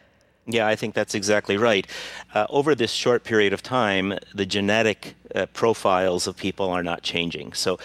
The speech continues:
we're not supp-, uh, suggesting that genetics are changing to cause these, uh, new incidences of early onset cancer, but that whatever is underlying, uh, your ge-, uh, your genome,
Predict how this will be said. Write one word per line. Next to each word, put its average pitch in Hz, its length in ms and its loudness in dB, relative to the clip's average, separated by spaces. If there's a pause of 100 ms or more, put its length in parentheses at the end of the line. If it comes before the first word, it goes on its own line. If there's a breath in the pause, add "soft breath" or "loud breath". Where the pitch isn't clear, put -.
(200 loud breath)
we're 107 100 -2
not 107 220 0
supp-, - 440 -8
uh, 90 280 0
suggesting 92 720 -2
that 87 280 -2
genetics 92 560 0
are 80 80 -2
changing 95 600 0
to 92 100 -8
cause 90 480 0
these, 85 300 -8 (320 loud breath)
uh, 87 240 0
new 92 280 -2
incidences 85 640 -4
of 85 240 -4
early 90 300 0
onset 87 360 -4
cancer, 123 480 0 (320 loud breath)
but - 140 0
that 101 180 4 (120)
whatever 131 480 2
is 110 160 2
underlying, 95 1040 0
uh, 87 320 0
your 92 560 0
ge-, 90 260 -4
uh, 92 60 0
your 90 280 -2
genome, 90 540 -2